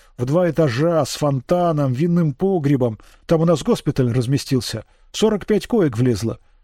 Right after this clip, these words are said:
Даже поле для гольфа было. В смысле, оно и сейчас есть, только лунок новых в нем теперь до хрена. Ну и остальное тоже. Эх, был же план приволочь сюда старый броненосец,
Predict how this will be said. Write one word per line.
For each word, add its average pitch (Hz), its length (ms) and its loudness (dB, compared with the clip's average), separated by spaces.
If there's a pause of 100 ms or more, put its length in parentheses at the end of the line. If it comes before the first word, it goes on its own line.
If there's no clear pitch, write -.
(240)
Даже 135 340 0
поле 165 380 2
для 156 180 2
гольфа 160 460 0
было. 113 400 -2 (280)
В - 60 -18
смысле, 170 360 0
оно 196 220 2
и 233 60 2
сейчас 233 380 -2
есть, 135 180 -4
только 156 240 0
лунок 254 480 2
новых 160 380 0
в 131 80 -2
нем 143 180 0
теперь 135 400 0
до 156 160 0
хрена. 220 540 0 (400)
Ну 277 120 2
и 254 60 2
остальное 151 580 0
тоже. 107 480 -4 (1000)
Эх, 208 580 -2
был 226 300 0
же 190 140 0
план 160 400 0
приволочь 233 480 0
сюда 160 240 0
старый 165 320 0
броненосец, 240 840 0